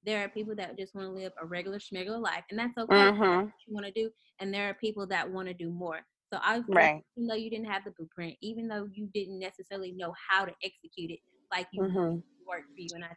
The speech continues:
Speaker 1: think that that says a lot, because I don't think a lot of people, like you said, talk about that enough too.
Speaker 2: Right. And that's a fact, for sure. And I always say there are sayers and there's doers.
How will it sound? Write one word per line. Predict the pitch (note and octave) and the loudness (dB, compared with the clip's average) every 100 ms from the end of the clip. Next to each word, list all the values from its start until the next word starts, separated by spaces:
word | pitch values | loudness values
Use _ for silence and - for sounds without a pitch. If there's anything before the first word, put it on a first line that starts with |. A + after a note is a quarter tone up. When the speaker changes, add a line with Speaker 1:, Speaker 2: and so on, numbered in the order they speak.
| - | -8
Speaker 1:
think | A3 - - _ _ | -6 -6 -12 _ _
that | G3 F3 | -6 0
that | A3 - | 0 0
says | G#3 F#3 | -6 -4
a | |
lot, | F3 D#3 | -4 -6
because | F3+ G3 F#3 | -8 -4 0
I | F#3 | 0
don't | G3 - | 0 -6
think | G#3 G3 | -12 -8
a | |
lot | F3+ F3 | -2 -2
of | F3 | -4
people, | - F#3+ F3 E3 | -10 -10 -8 -6
like | E3+ F3 | -6 -8
you | G3 | -10
said, | - F#3 D3+ _ _ _ - | -4 -4 -4 _ _ _ -2
talk | G#3+ G3+ | 0 0
about | F#3 F3+ E3+ - - | -2 0 0 -4 -4
that | E3+ D#3 | -2 -2
enough | D#3 C#3 _ - | -8 -12 _ -12
too. | F#3+ - _ _ _ _ - - | -12 -12 _ _ _ _ -4 6
Speaker 2:
Right. | F3+ C3+ - - _ F3+ | 10 10 8 -2 _ 8
And | G3+ | 10
that's | G#3 G#3 | 8 6
a | F#3 | 2
fact, | D3 C3 - - | 4 4 0 -4
for | F#3 | -2
sure. | - D#3 D3+ - | 2 2 2 2
And | F#3+ | 6
I | G3 | 8
always | - A3 A3 G3+ - | 8 6 6 -2 -2
say | F3+ | 0
there | F#3 | 2
are | - F3 E3+ - _ _ | 4 4 4 0 _ _
sayers | - A3 G3+ G#3 G3+ | -4 0 2 2 2
and | F#3+ | 0
there's | F#3 E3+ | 0 0
doers. | F#3 F#3 G3 A#3 C#4+ | 2 4 6 4 0